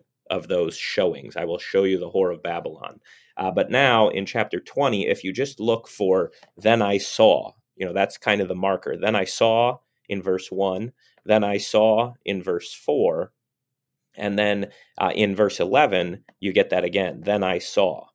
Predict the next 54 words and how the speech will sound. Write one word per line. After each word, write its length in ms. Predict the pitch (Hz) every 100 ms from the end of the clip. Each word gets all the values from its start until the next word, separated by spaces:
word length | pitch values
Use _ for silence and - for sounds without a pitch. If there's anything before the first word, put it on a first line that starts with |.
| _ _ _ -
So 160 | 107
I 120 | 110
would, 120 | 139 -
I 100 | 120
would 120 | 135
take 220 | 135 123
this 200 | 101 101
as 220 | 85 85 -
three 600 | - 123 123 120 117 120 _ _
visions. 500 | 92 110 - 80 82
And 100 | 98
then 200 | 110 104 -
it, 240 | 107 113 _ _ _ 90
between 460 | 107 - 139 127
verses 360 | 110 98 98 87
eleven 400 | 87 104 101 90
and 100 | 87
fifteen, 480 | 92 - - 98 87
there's 180 | 85
a 40 | 78
couple 280 | - - 92
more 400 | 92 92 87 - _ _
uses 440 | 95 101 - 85 78
of 120 | 82
that, 240 | 76 73 -
"Then 140 | 95
I 120 | 82
saw, 320 | - 95 87
then 160 | 85 82
I 80 | 65
saw." 400 | - 98 85 76 - _ _
And 100 | 104
I, 100 | 101 -
but, 240 | 110 107 -
but 300 | 104 98 -
the 80 | -
context 580 | - 131 110 92 - -
seems 240 | 95 90
to 100 | 90
me 140 | 82 -
clear 340 | - 101 90
that 140 | 82
that's 220 | 95 98 -
all 320 | 98 95 87
part 260 | - 90
of 160 | 85 82
the 100 | 80
same, 420 | - 90 87 87 90
that's 180 | 95
contained 560 | - 90 - 98 90 87
in 120 | 87
the 80 | 85
one 340 | 87 90 87
vision. 380 | 82 80 - -